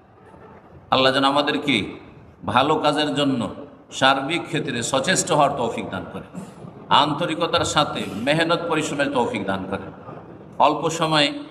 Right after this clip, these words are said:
দু চারটি কথা বলবো, যেহেতু আজকে যেমনটা বললাম রজব মাসের পনেরো দিন শেষ, আর মাত্র হয়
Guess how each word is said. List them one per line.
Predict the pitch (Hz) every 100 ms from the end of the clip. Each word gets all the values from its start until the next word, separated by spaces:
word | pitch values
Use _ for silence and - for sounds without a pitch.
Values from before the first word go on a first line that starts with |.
| - - - - 113
দু | 131
চারটি | 147 - 151
কথা | 135 139
বলবো, | 135 139 127 123
যেহেতু | 123 147 - 143 127
আজকে | 135 - 139
যেমনটা | 135 139 139
বললাম | 139 139 135 135 - 120
রজব | 131 139
মাসের | 135 131 139
পনেরো | 139 135 127
দিন | 131
শেষ, | 123 123 - - - - - - - - -
আর | 131 135
মাত্র | 135 139 143
হয় | 139 143